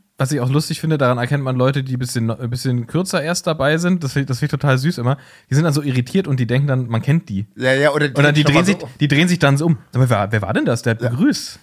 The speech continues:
Speaker 1: So, ja, nee, man, man, man grüßt sich einfach. Und dann finde ich es richtig nervig, so Leute, die einfach das sehen und einfach nichts machen.
Speaker 2: Ja.
Speaker 1: Hallo?
Speaker 2: Ja.
Speaker 1: Be-, äh, winkst du mal zurück, oder
Speaker 2: Ja,
Speaker 1: was?
Speaker 2: ja.
Speaker 1: Also das, das finde ich auch nervig. Einfach, einfach grüßen.
Speaker 2: Einfach grüßen, dann ist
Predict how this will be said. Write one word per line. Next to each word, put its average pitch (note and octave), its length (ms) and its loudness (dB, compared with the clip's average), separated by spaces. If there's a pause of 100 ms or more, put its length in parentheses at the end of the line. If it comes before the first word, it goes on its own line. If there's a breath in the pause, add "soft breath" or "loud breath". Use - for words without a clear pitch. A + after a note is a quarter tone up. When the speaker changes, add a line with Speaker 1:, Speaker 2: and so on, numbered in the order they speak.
(260 soft breath)
Speaker 1:
So, G#2 80 -8
ja, G#2+ 180 0
nee, A#2 380 -4
man, B2 160 -2
man, A2+ 260 -2 (220)
man A#2 160 2
grüßt F3+ 280 -2
sich E3+ 200 -6
einfach. D#3+ 480 -4 (260 soft breath)
Und D#3+ 180 4
dann E3 140 2
finde C#3 140 2
ich C3 60 -2
es C3 40 2
richtig B2 200 2
nervig, A#2 280 2
so A#2 100 -2
Leute, A#2 420 2
die A2+ 440 0 (240)
einfach G#2+ 400 -6
das - 240 -10
sehen C#3 380 2 (840)
und A#2+ 100 -10 (240)
einfach G2 160 -6
nichts G#2+ 180 -4
machen. F#2+ 320 -8
Speaker 2:
Ja. G#2 140 -6 (720)
Speaker 1:
Hallo? B2+ 580 2 (280)
Speaker 2:
Ja. B2 80 -2
Speaker 1:
Be-, A#2 160 -4 (340)
äh, G#2 80 -6
winkst A#2+ 220 2
du D3 40 0
mal A#2 120 2
zurück, C3+ 380 0
oder G#2 200 -2
Speaker 2:
Ja, G2+ 120 0
Speaker 1:
was? G2+ 120 -4
Speaker 2:
ja. B2+ 160 -6 (540 soft breath)
Speaker 1:
Also G2+ 200 -8
das, B2+ 180 -6
das B2+ 160 -4
finde A2+ 160 -2
ich F#2+ 60 -4
auch G#2 40 -4
nervig. G2 340 -8
Einfach, D3+ 220 -4
einfach A#2 260 -4
grüßen. G#2 380 -6
Speaker 2:
Einfach A2+ 280 -10
grüßen, A2 340 -10
dann G2+ 120 -10
ist G2 120 -14